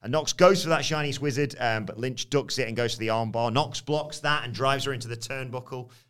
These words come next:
Uh, drops Lin-, Lynch off the top and hits another cannonball. Puts her in an armbar to the injured arm, but Lynch manages to escape, uh, and hits some kicks and a missile drop kick for two. Um, Knox catches Lynch off the ropes and hits a fall-away slam into a cover for a two count.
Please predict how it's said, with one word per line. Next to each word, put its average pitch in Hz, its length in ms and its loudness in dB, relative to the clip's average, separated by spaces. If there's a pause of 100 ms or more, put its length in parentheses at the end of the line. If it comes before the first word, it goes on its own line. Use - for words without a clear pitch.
Uh, 95 240 -8
drops 165 460 2
Lin-, 143 260 -2
Lynch 131 400 -2
off 113 160 -2
the 110 80 -14
top 120 240 -4
and 104 80 -6
hits 107 140 -6
another 113 360 -6
cannonball. 110 600 -4
Puts - 240 -4
her 165 60 -2
in 151 60 2
an 143 100 4
armbar 143 640 6
to 165 140 0
the 147 160 4
injured 113 240 4
arm, 107 320 2 (380)
but 113 160 -4
Lynch 127 260 -4
manages 120 280 -2
to 107 100 -4
escape, 127 500 4 (360)
uh, - 40 -2
and 92 240 2
hits 101 140 0
some 95 100 -4
kicks - 340 2
and 107 80 -2
a 104 40 0
missile 110 380 4
drop 117 300 4
kick - 180 0
for 117 120 -6
two. 127 380 4 (340)
Um, 92 420 0 (300)
Knox 143 260 2
catches 147 400 2
Lynch 139 240 2
off 110 160 -2
the 123 80 0
ropes 117 220 4
and 107 100 -2
hits 104 140 -4
a 98 40 -10
fall-away 120 420 4
slam 110 260 0
into 101 180 0
a 98 60 4
cover 135 320 6
for 113 160 2
a 104 40 2
two 143 300 2
count. 120 400 0